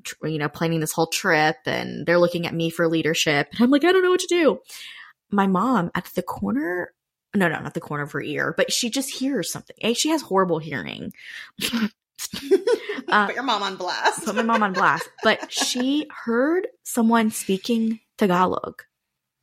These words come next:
Speaker 1: Everything's coming full circle. And there's this guy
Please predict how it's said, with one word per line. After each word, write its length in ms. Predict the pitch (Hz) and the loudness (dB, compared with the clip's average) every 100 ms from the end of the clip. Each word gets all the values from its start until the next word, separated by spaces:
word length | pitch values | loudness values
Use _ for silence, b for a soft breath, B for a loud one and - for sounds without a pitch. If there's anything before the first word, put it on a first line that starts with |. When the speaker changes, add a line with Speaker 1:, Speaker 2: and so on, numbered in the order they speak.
| _ _ - - | _ _ -14 -2
Speaker 1:
Everything's 400 | 190 185 208 220 | 0 2 0 -2
coming 260 | - 202 196 | -2 -2 -4
full 180 | - 185 | -4 -4
circle. 560 | - - - - - B B B B B B | -2 -4 -2 -2 -4 B B B B B B
And 140 | 185 | 4
there's 340 | 180 180 233 - | 4 4 4 2
this 200 | 269 - | -2 -2
guy 600 | 285 330 - - - | 0 0 -2 -4 -8